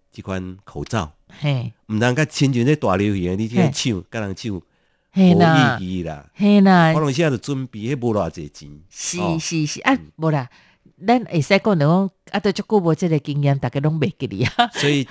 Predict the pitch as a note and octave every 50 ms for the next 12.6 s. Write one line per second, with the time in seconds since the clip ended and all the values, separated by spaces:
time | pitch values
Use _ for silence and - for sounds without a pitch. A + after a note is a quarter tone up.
0 | - _ _ G3+ E3 - F3 D3+ C3+ - - B2 A#2 G#2 G2 G2 G2 F#2+ - F#2+
1 | E2 D#2+ F2+ F#2+ G#2+ A#2+ A2 A2 G2+ - _ _ _ _ - D#4+ - _ B2+ G#2+
2 | - F#2 - - - A2 F2+ D#2 D#2+ D#2+ C2+ C#2 C#2+ D#2 A#2+ F3+ F3+ F3+ F3 E3
3 | D#3+ D#3+ F#3 - - A#3 G3 - - D3+ D3 C#3 C#3+ - C3+ A#2+ A2+ G#2+ A2+ B2+
4 | - G2 F#2 F2 G#3+ G#3 F3 D3+ - _ _ - C4 A3+ - - _ _ _ _
5 | _ _ _ D4 C#4+ C4+ A3+ G3 F#3+ - E3+ F#3 - A3+ A#3+ A#3 - A#3 - G3+
6 | E3+ D3 - - D3 G#2+ - - - _ _ _ _ _ - B2 D3 D3+ D3+ D3+
7 | B2+ G2 F#2 F#2+ G2+ G#2 G#2 - G2 G2 G2+ - - A2+ A2 A2 - G2+ F2+ F2+
8 | - G2 F#2+ G2 G2 G#2+ F#2+ D#2 C#2 C#2+ A3 G#3+ E3 A#2 - - - - _ -
9 | E3+ - C#4 - C4+ B3+ A3+ G3 F3+ - G#3+ - - E3 C#3 B2+ C3 C#3+ D3+ D#3+
10 | C#3+ - D#3+ C3+ B2 A2+ A2 A2+ A2 A#2+ - _ _ - C#3+ C3+ - G#2 E2+ F2
11 | F2 E2 D2+ C2+ - E3 E3 D3 G#2+ - - - A2 A#2 A#2 - - A#2 G2+ E2+
12 | D2+ F2 E2 E2+ F2 F#2 G#2 A2 E3+ D3+ B2+